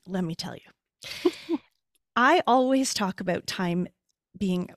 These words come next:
precious and needing to buy back our time because we've only got two assets. We've got time is money, and time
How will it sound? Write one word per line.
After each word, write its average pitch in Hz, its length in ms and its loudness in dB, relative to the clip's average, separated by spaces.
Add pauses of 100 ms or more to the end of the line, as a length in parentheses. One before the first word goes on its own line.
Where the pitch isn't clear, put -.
precious - 680 -10
and 196 340 0
needing 240 340 2
to 233 120 0
buy 185 160 -4
back 180 260 -6
our 175 100 -8
time 113 360 -12
because 180 260 -10
we've 196 160 -8
only 311 180 -2
got 214 200 -6
two - 160 -6
assets. - 420 -12
We've 170 140 -8
got - 180 -12
time 196 300 -2
is 226 120 -2
money, 147 380 -8
and 185 160 -4
time 214 480 -4